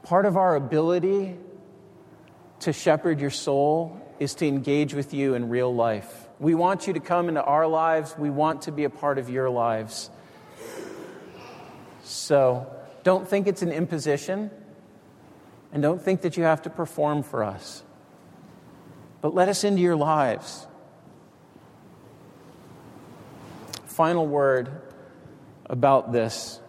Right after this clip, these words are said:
from one of my seminary professors in thinking about this passage.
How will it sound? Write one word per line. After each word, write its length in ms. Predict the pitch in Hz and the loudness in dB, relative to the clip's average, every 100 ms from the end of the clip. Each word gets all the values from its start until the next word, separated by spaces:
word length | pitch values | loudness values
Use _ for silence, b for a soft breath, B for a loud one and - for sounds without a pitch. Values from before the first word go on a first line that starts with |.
| - - - - - - | -20 -20 -20 -20 -20 -6
from 180 | 135 | 0
one 120 | 135 147 | 4 4
of 80 | |
my 220 | 143 131 120 | 6 4 2
seminary 440 | - 151 151 143 | 0 2 4 2
professors 840 | 147 127 143 135 127 117 - - - - - - - - - - - - - - - - - - - - | 0 2 2 2 0 -2 -4 -14 -20 -20 -20 -20 -20 -20 -20 -20 -20 -20 -20 -20 -20 -20 -20 -20 -20 -8
in 80 | 139 | -2
thinking 240 | 175 147 | 0 0
about 240 | 151 135 127 | 4 4 4
this 120 | 127 | -4
passage. 600 | - 143 135 123 113 104 | 0 2 2 2 -2 -2